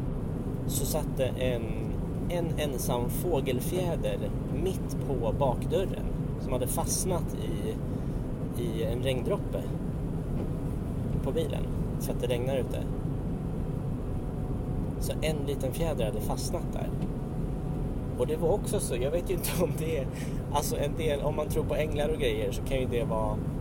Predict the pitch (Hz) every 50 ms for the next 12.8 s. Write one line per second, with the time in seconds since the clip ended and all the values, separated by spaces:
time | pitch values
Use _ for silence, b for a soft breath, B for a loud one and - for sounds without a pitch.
0 | - - - - - - - - - - - - - 117 - - 120 113 - -
1 | - 117 101 - 110 104 101 120 117 - - - 117 113 110 110 - 123 117 107
2 | 101 - - - - - - 117 104 98 101 104 110 104 - - 104 104 101 98
3 | - - - - - - - - - - - - - - 135 131 - 120 120 117
4 | 113 110 110 117 110 110 107 110 123 123 120 - - - - - - - - -
5 | - - - - - - - B B B B B B B - 143 131 123 139 143
6 | 139 139 160 - 156 147 135 - 147 139 135 131 127 127 123 120 123 - - 131
7 | 120 - 156 143 131 127 127 131 131 - - 151 165 185 175 165 139 127 120 127
8 | 123 123 156 147 139 - - - - 143 139 - - - 131 - - - 196 220
9 | 254 - 160 - - - - - - - - - - - - - - - - -
10 | - - - - - - - 143 135 - 160 156 151 - - 151 147 151 160 -
11 | - - - 139 127 - - 123 123 - - - - - 147 135 131 131 127 127
12 | 127 - 185 196 202 185 120 107 98 - - - 143 139 - -